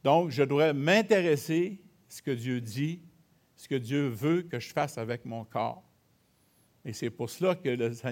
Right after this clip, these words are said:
l'apôtre Paul a mis le pied à terre, très sévère dans le chapitre cinq, n'est-ce pas, lorsqu'il parle de, de, de, de, de l'inceste, et il parle de la débauche, il parle de ces choses qu'on doit fuir en s'attachant au Seigneur.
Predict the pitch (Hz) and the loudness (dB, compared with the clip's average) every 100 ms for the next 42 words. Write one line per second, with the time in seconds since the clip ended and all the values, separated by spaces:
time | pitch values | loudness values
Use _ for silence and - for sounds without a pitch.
0 | 127 123 110 113 131 120 117 - 147 123 | -6 -6 -4 -4 -6 -4 -6 -2 -2 -2
1 | 123 117 113 151 127 117 139 147 147 - | -4 -8 -6 0 0 2 0 0 -2 -8
2 | - - _ _ _ _ _ - 160 220 | -20 -20 _ _ _ _ _ -2 4 4
3 | - 156 143 165 156 123 117 - 127 - | 4 2 6 8 6 2 -2 -2 -4 -4
4 | 107 151 151 143 113 - 139 143 - _ | -6 -4 -4 -4 -8 -6 -4 -4 -6 _
5 | _ _ - 117 - 113 135 135 127 117 | _ _ -10 -10 -10 -2 2 2 0 -4
6 | 110 87 101 123 107 110 113 113 - 107 | -6 -10 -18 -10 -6 -6 -8 -12 -12 -12
7 | 110 113 123 127 - 143 143 139 - 135 | -8 -4 -2 -4 -4 -2 -2 -4 -14 -12
8 | 127 123 135 123 110 110 113 131 139 131 | -10 -4 -2 -2 -4 -4 -4 -2 -2 -4
9 | - - _ _ - _ _ _ - 110 | -12 -20 _ _ -20 _ _ _ -12 -8
10 | - 131 123 107 113 - 139 123 113 107 | 0 0 0 -4 -8 -6 -6 -6 -8 -6
11 | 110 - 135 131 110 - 117 117 - 120 | -8 -8 -10 -8 -8 -8 -8 -10 -8 -8
12 | 110 110 107 104 | -8 -8 -8 -8